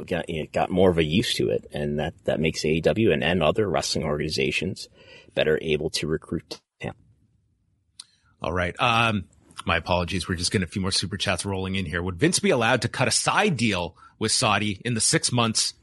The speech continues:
Speaker 2: that he was gone? Could Vince be, uh, manufacturing something, uh, behind the scenes all this time? I mean, as, you know, controlling, I, I cannot speak here from expertise here in this field, but, I mean, there's,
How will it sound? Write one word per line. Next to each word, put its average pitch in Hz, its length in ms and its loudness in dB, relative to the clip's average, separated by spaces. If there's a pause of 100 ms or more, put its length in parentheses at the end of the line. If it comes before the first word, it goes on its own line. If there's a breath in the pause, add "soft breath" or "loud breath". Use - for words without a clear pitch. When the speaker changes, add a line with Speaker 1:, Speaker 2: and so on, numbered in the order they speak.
(120)
Speaker 2:
that 104 160 -2
he 104 120 -2
was 90 160 -6
gone? 80 320 -8 (1700)
Could 85 100 -6
Vince 101 240 0
be, 95 200 4
uh, 87 220 2
manufacturing 107 800 0
something, 87 440 -4
uh, 82 200 -2
behind 95 340 0
the 85 40 0
scenes 85 420 -2
all 82 140 -6
this 80 140 -4
time? - 120 0
I 101 80 0
mean, 113 240 2
as, 113 460 0 (100)
you 85 80 -10
know, 71 100 -10
controlling, 104 760 0
I, 110 220 2
I 123 60 2
cannot 113 320 2
speak - 240 0
here 92 100 2
from 85 300 -4
expertise - 500 -2
here 78 160 -2
in 90 120 -2
this 87 140 0
field, 85 400 2
but, 85 220 0 (160)
I 95 80 -4
mean, 90 220 -2
there's, 90 400 0